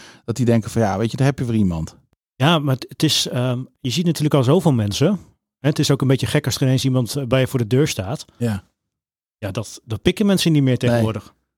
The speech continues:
Speaker 1: Nee, toch? Ik zit aan tafel, joh.
Speaker 2: Ja, ik ben mijn werk aan het doen, rot op.
Speaker 1: <laughs>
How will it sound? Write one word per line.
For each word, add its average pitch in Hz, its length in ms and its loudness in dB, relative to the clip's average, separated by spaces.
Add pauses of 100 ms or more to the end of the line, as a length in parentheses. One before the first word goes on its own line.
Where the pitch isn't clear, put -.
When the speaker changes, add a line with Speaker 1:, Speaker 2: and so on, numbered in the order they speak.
(100)
Speaker 1:
Nee, 107 180 -4
toch? 143 300 0 (360)
Ik - 80 -20
zit 127 140 0
aan 110 100 2
tafel, 143 460 4
joh. 117 180 2 (180)
Speaker 2:
Ja, 147 180 0
ik 135 80 2
ben 135 120 2
mijn 110 120 2
werk 160 200 2
aan 180 80 2
het 170 100 4
doen, 139 80 2
rot 139 180 0
op. 202 240 0
Speaker 1:
<laughs> - 0 -